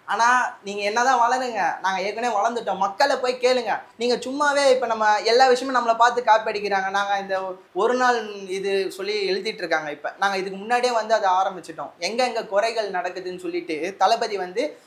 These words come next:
அந்த ஒரு இது கொடுத்து, பாக்ஸ் கொடுத்து ஃபில் அப் பண்ண சொன்னாங்க. வீடு வீடா போயிட்டு குறைகள் கேட்கறது இதுன்னு சொல்லிட்டு. அப்ப கேட்கும் போது கடைசியில வந்து நாங்க உண்மையை மட்டும் தான் எழுதியிருக்கோம்.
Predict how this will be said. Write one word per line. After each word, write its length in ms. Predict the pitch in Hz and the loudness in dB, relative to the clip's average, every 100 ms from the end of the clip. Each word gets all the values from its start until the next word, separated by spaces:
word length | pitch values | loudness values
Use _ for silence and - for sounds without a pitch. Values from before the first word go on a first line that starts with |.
| _ | _
அந்த 240 | 208 208 202 | -2 2 2
ஒரு 280 | 190 185 | 0 0
இது 220 | 196 240 208 | -2 -4 -6
கொடுத்து, 280 | 196 226 | -10 -6
பாக்ஸ் 280 | 180 202 - | 0 0 -2
கொடுத்து 260 | 185 185 - | -8 -4 -4
ஃபில் 120 | 214 | -2
அப் 100 | 226 | -4
பண்ண 160 | 202 175 | -4 -8
சொன்னாங்க. 320 | 175 165 165 | -8 -6 -6
வீடு 220 | 202 196 | -6 -6
வீடா 200 | 190 208 | -2 -2
போயிட்டு 280 | 202 185 196 | -2 -6 -2
குறைகள் 360 | 190 220 214 180 | -2 0 -4 -2
கேட்கறது 440 | 170 170 156 151 | -4 -4 -8 -8
இதுன்னு 260 | 156 156 - | -12 -16 -16
சொல்லிட்டு. 340 | 151 147 147 - - | -14 -12 -14 -10 2
அப்ப 240 | 247 247 | 4 4
கேட்கும் 360 | 247 294 277 240 | 4 4 2 -2
போது 180 | 247 269 | -2 0
கடைசியில 440 | 247 247 269 262 | 0 0 -2 0
வந்து 220 | 226 269 | 0 2
நாங்க 240 | 233 226 220 | 2 4 2
உண்மையை 320 | 233 262 233 | 2 0 2
மட்டும் 200 | 208 196 | 0 0
தான் 100 | 202 | 0
எழுதியிருக்கோம். 460 | 185 175 170 170 | -2 -2 -4 -6